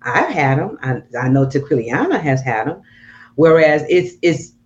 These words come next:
whether the intent was to make you feel small, that's what it did. Whether the intent was to do so, the impact of it is that it did do that. But that's why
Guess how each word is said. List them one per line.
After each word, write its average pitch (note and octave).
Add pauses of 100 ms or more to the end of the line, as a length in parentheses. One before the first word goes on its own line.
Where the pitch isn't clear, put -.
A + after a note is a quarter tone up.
whether G#3+
the F3
intent A3
was G#3
to B3+
make A#3+
you C4
feel C4
small, C4+ (200)
that's C3+
what B3
it G#4+
did. B3+
Whether E3
the F3+
intent F#3
was A3+
to G3
do B3+
so, C#3+
the D3+
impact F#3+
of B2
it D#3 (220)
is E3+
that F#3+
it F#3
did D4
do C3+
that. G#2 (680)
But G3
that's B3+
why C#3+